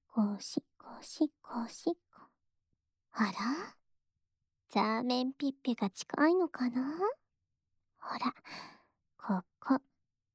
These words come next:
お酢汁が出るところ。パクパクしてる。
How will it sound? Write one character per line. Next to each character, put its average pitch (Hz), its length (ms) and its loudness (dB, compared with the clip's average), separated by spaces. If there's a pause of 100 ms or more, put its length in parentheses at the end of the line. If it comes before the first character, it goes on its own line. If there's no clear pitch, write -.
(300)
お 190 60 -2
酢 - 220 -2
汁 233 340 4
が 247 180 0
出 - 180 2
る 381 140 6
と - 120 -6
こ - 200 -4
ろ。 240 60 2 (1300)
パ 269 240 4
ク - 160 -20
パ 494 80 8 (100)
ク 349 100 8
し - 200 -6
て - 80 -2
る。 294 60 -2